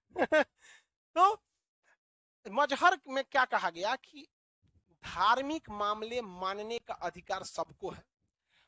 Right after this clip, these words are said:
उस पर विचार विमर्श करने का अधिकार सबको है, लेकिन जब कभी भी किसी धार्मिक मामले पर विवाद हो जाएगा,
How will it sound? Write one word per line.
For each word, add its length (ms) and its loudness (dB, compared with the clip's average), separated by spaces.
उस 160 -2
पर 200 2
विचार 420 2
विमर्श 360 -4
करने 300 -6
का 140 -4
अधिकार 360 -4
सबको 440 -10
है, 140 -16
लेकिन 380 -2
जब 260 4
कभी 320 0
भी 120 -10
किसी 300 -10
धार्मिक 600 -4
मामले 320 -2
पर 180 -2
विवाद 420 0
हो 100 -8
जाएगा, 300 -10